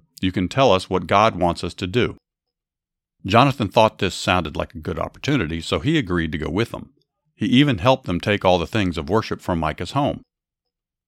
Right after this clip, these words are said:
When Micah found out what happened, he organized some men and chased after the Danites. As soon as he saw them, he yelled at them. Immediately they stopped, turned,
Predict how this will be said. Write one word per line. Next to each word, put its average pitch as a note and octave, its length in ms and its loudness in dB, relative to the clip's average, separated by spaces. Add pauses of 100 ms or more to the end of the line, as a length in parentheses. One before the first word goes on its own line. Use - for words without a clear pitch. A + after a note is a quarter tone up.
When A2+ 140 4
Micah D#3 280 2
found G#2 320 4
out A2+ 200 4
what E2+ 120 -6
happened, A2 540 -4 (100)
he F#2+ 160 0
organized G#2 520 4
some A#2 200 -2
men D#2+ 240 0
and E2+ 120 -4
chased A2 320 -2
after F2 280 -4
the D#2 100 -8
Danites. F2 640 -4 (480)
As F#2+ 160 -2
soon C#3+ 240 4
as C3+ 100 2
he A2 60 -2
saw C3+ 340 4
them, E2 200 0
he F#2 100 -4
yelled G#2 340 4
at D2+ 100 -8
them. - 220 -14 (220)
Immediately G#2 580 2
they E2+ 140 0
stopped, - 500 0 (120)
turned, F#2+ 360 2